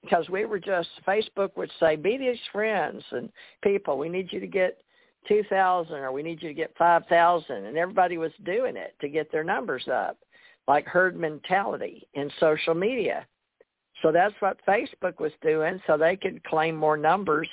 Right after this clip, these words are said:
for the advertisers. And even Google, the same thing. And then Google, if you'll notice, a lot of people now with, on Google, uh, even though Google's wonderful and I use it and most everybody does, if you look at their pages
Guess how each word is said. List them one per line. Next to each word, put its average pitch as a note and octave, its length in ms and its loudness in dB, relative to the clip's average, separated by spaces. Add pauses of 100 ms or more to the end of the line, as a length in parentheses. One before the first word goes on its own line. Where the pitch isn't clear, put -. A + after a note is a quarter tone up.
for D3 120 2
the D3+ 160 2
advertisers. C#3 880 0 (600)
And F3 160 4
even G3+ 320 2
Google, F#3+ 420 0
the C#3+ 140 -10 (100)
same E3 260 -8
thing. D3+ 460 -8
And D3 100 -6
then D#3+ 200 -6
Google, F#3 480 2
if D#3+ 180 -2
you'll D#3+ 120 -2
notice, D3 440 -2
a D#3 60 -8
lot D3+ 180 2
of E3+ 100 -10
people E3 320 -4
now F3 380 -2
with, C#3+ 220 0 (600)
on D3+ 280 2
Google, E3+ 640 2 (100)
uh, A#2+ 360 -2 (160)
even E3+ 200 -2
though F3 140 4
Google's F3 480 -2
wonderful F#3 600 0
and C#3 100 0
I D3 120 2
use E3 340 0
it D3+ 200 0
and C3+ 120 -8
most D3+ 280 0
everybody D3+ 440 0
does, D#3+ 540 2 (600)
if E3+ 200 0
you A3 140 2
look A#3 180 2
at G#3 140 -4
their F#3 160 0
pages G3 680 -2